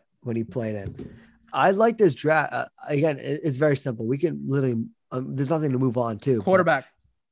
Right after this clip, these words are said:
Speaker 1: can this quarterback, can he be good enough? Um, and if I'm being honest, he lo-, he impressed me in the preseason with his, his touchdown to, um, K J Hamler.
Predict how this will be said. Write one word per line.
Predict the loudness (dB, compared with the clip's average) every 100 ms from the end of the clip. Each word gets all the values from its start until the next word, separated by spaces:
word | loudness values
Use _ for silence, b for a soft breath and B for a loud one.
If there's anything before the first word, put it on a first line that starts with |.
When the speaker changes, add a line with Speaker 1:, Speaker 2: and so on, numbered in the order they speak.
| _
Speaker 1:
can | -6 2 4 4
this | 2 0
quarterback, | -2 0 2 0 -2 -4
can | -4 -2
he |
be | 0 -2
good | 0 0
enough? | -2 -6 -12 -18 _ _ _ _
Um, | -10 -8 -10 -16 _ _ _ -2
and | -2 -2 -12 _ _ _
if | 2 4
I'm | 4
being | 4 2
honest, | 4 4 2 -2 _ _ _
he | -6 -2
lo-, | 0
he | 0 2
impressed | 0 0 4 4 2 -2
me | 0 0 -4 _ -10
in | -8 -6 -8 -10
the | -12
preseason | -4 -2 0 0 -4 -2
with | -4 -2
his, | -4 -6 b b b
his | -2 -2
touchdown | 2 0 0 2 2 2 -2
to, | 0 2 2
um, | 0 -4 -4 -6 -8 -14 _ _
K | -6 -2 0
J | 0
Hamler. | 0 -4 -6 -6 -6